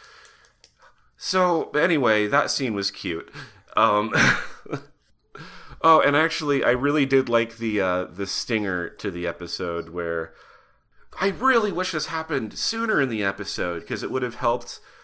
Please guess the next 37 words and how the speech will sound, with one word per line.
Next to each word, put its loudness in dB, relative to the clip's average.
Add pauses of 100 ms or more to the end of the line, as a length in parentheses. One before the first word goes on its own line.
(340)
Wolowitz, 0
like, 0
come 0
to -2
some -6
sort -2
of -6 (720)
realization -2
or 0
resolution -2
sooner, -4 (320)
uh, 0
is -6
that 0
I -2
think, -8 (200)
I -6
don't -4
know, -6
Roger -4
Stewart -6
or -10
someone -6
sends -8
them -4
a -4
video, -2 (520)
uh, 0 (360)
of -4
video -4
footage -4
of -18
Buzz -2
Aldrin -4
handing -6
out, -6
um, -10